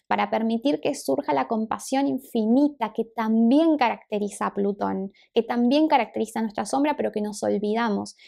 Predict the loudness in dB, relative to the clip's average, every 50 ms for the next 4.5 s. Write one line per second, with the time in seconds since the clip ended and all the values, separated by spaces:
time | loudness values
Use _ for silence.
0 | -20 _ _ -4 0 0 0 0 0 -2 -2 0 0 0 0 0 0 -2 0 0
1 | 2 2 2 2 0 2 2 2 2 2 0 -2 -2 0 2 4 4 2 2 0
2 | -2 -4 -2 -2 -2 -2 -2 -4 -2 -6 -6 -6 -4 -2 -2 -2 -2 -4 -6 -8
3 | -8 -8 -2 -2 -2 -2 -2 -8 -12 -12 -12 -12 -12 _ _ _ -20 -20 _ -4
4 | -4 -2 0 0 -2 0 0 -2 -2 -2